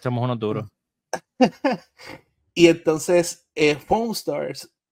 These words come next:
Speaker 2: yo cuando lo vi de primera, yo nunca he jugado Splatoon, pero dije, "Esto es kind of like Splatoon", por lo que sé.
Speaker 1: Ujú.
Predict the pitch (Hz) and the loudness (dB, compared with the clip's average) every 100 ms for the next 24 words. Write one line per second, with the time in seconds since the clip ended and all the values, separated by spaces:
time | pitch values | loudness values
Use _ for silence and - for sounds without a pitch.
0 | _ _ 147 127 123 175 196 196 196 185 | _ _ -14 -2 2 4 2 -4 -2 0
1 | 190 196 185 196 196 151 143 - _ _ | 0 -2 -4 -6 -2 -2 -2 -6 _ _
2 | _ _ _ _ - 127 165 185 190 - | _ _ _ _ -16 0 2 2 -4 -2
3 | 175 170 143 151 151 160 175 165 135 123 | -2 -2 -6 -6 -6 -4 -2 -2 -2 -6
4 | 131 - _ _ _ _ _ _ - 139 | -12 -20 _ _ _ _ _ _ 0 2
5 | 143 135 147 165 127 120 _ _ _ _ | 4 2 2 -2 -2 -6 _ _ _ _
6 | _ 180 214 202 _ _ _ _ _ _ | _ -8 -8 -12 _ _ _ _ _ _
7 | 101 127 165 180 175 - 180 190 202 196 | -16 -14 -8 -8 -8 -6 -6 -6 -10 -16
8 | _ _ _ _ _ _ _ _ 123 120 | _ _ _ _ _ _ _ _ -6 0
9 | 123 113 - 175 - - - _ _ _ | 0 0 -4 -6 -8 -20 -20 _ _ _
10 | _ - 135 | _ -12 -10